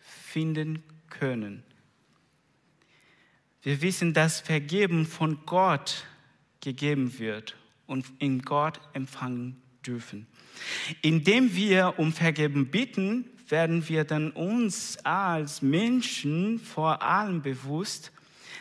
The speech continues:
dass wir Gott etwas schuldig sind. Vergib unsere Schuld.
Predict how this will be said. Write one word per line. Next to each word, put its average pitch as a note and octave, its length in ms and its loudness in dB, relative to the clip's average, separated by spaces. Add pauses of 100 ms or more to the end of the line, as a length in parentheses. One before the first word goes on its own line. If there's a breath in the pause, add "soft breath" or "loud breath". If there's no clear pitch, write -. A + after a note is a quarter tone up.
(120 loud breath)
dass D#3 300 2
wir D3+ 220 2
Gott C#3+ 500 -2
etwas D3+ 500 -6 (540)
schuldig G3+ 520 -8
sind. A2 280 -10 (680)
Vergib A#2 480 -8 (600)
unsere C3+ 320 -6
Schuld. E3 400 -8